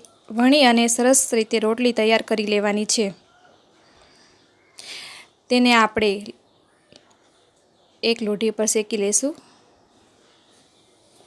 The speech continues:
સરસ રીતે શેકાઈ જાય એટલે આપણે તેમાં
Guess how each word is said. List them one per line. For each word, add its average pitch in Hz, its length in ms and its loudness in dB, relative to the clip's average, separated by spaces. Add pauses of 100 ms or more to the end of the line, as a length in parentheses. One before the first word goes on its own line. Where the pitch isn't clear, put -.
(440)
સરસ 262 460 2
રીતે 233 260 0
શેકાઈ 247 440 2
જાય 208 420 -2 (600)
એટલે 214 240 -6
આપણે 202 280 -4
તેમાં 208 460 -6